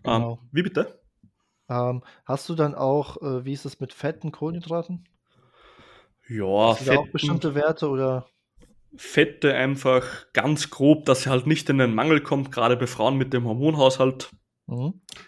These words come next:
Speaker 1: Aber Kohlenhydrate gar nicht. Also da sage ich immer, hey, ist das, was dir schmeckt, ist das, was dir gut tut und wo du merkst, du hast im Training einfach Gas.
Speaker 2: Ja.
Speaker 1: Genau.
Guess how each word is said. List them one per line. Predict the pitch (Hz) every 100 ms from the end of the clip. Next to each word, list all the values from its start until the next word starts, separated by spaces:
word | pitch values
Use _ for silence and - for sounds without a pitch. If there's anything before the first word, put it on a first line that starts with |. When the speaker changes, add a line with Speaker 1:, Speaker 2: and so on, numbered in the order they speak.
| - - - _ _ _ _
Speaker 1:
Aber | 156 127 120 123 120 120 - -
Kohlenhydrate | - 214 190 147 147 131
gar | 117
nicht. | 190 226 - - _ - - _
Also | 120 117
da | 117 123
sage | 147 143
ich | 135
immer, | 156 139
hey, | 127 160 196 - - _ - _
ist | 131 -
das, | 123
was | 123 -
dir | 127
schmeckt, | 151 202 - -
ist | 143
das, | 143 131
was | 120
dir | 127
gut | 208 226
tut | - 202 202
und | 127
wo | 120
du | 123
merkst, | 120 127 - -
du |
hast | 123 131
im | 123
Training | 127 127 117
einfach | 113 107
Gas. | - 98 - - _ _ _ _ _ _
Speaker 2:
Ja. | 120 - _ _ _ _ _
Speaker 1:
Genau. | 117 117